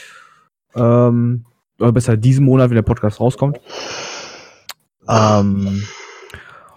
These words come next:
und ja, ansonsten, äh, nicht großartig viel. Gitarre geübt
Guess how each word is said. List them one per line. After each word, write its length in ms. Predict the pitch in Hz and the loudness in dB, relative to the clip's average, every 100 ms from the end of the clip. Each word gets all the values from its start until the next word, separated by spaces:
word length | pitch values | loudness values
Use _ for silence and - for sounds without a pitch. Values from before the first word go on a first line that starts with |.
| _ | _
und 140 | 143 165 | 2 4
ja, 180 | 233 | 4
ansonsten, 800 | 127 127 131 - 185 180 180 175 - | 4 2 0 0 0 2 2 -2 -2
äh, 400 | 160 156 151 156 139 _ _ _ - 135 | 2 4 4 2 -2 _ _ _ -8 -2
nicht 280 | 151 - - | 0 -2 -6
großartig 840 | 143 160 - 143 156 165 151 - | -2 0 0 -2 -2 -2 -6 -8
viel. 640 | - 196 151 117 104 104 117 _ _ _ _ - | -2 2 4 4 2 0 -8 _ _ _ _ -12
Gitarre 380 | 120 127 147 165 | -2 0 2 0
geübt 580 | 156 185 190 - - | 2 2 0 -4 -20